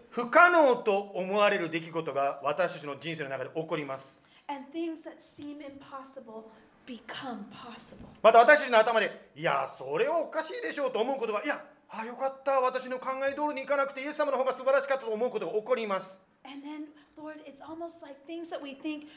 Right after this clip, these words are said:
Speaker 2: should happen and they don't. As we look back, we realize, "Wow, I am really glad that God's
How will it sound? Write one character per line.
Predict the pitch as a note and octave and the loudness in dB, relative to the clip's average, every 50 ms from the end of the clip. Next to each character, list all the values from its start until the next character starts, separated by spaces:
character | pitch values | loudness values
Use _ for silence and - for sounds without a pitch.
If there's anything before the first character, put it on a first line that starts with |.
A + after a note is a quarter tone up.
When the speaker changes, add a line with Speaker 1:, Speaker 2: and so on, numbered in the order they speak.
| - | -14
Speaker 2:
should | - - - - - - G4+ G4+ G#4 F#4 | -8 -6 -6 -6 -4 -2 -2 -2 -2 -2
happen | E4 - E4 D4 D4 - D4+ C#4+ - - - | -4 -4 -6 -6 -6 -6 -8 -10 -10 -12 -14
and | C4+ C4+ C4+ | -14 -14 -12
they | C4+ B3+ A#3+ - | -12 -14 -14 -12
don't. | - E4 E4 E4 B3+ A#3+ - - - - - - - - | -8 -6 -4 -4 -4 -6 -8 -14 -20 -20 -20 -20 -16 -10
As | C#4 D4 C#4+ F#3 | -8 -8 -8 -8
we | - D4+ | -10 -10
look | D4 D4+ D4 D4 - | -8 -10 -10 -10 -8
back, | D#4+ D#4 D#4+ D#4+ - - | -8 -8 -8 -8 -10 -12
we | D4+ C#4 C4 C4+ | -14 -14 -12 -10
realize, | C#4+ D4 D4 C#4+ C#4 C4+ C4+ C#4 A#3 - - | -10 -8 -6 -6 -6 -6 -8 -10 -12 -14 -12
"Wow, | D4 C#4+ - E4 C#4+ C4+ A#3+ - - - - - - - - - | -8 -4 -4 -2 -2 -2 -4 -6 -8 -14 -20 -20 -20 -20 -16 -12
I | - C#4+ D4+ D#4+ | -8 -6 -4 -4
am | D4+ C#4+ C4+ C4 C4+ C#4 | -4 -4 -6 -8 -10 -8
really | C#4+ D4+ D4+ D4+ C#4+ C#4+ C4+ - | -6 -4 -4 -4 -6 -8 -10 -8
glad | - C#4+ C#4 C4 B3+ - - | -8 -6 -6 -6 -6 -8 -10
that | B3 A#3 - - | -12 -14 -14 -10
God's | - C#4 C4+ C4+ C4+ C4+ C4 - | -10 -8 -8 -8 -10 -8 -10 -10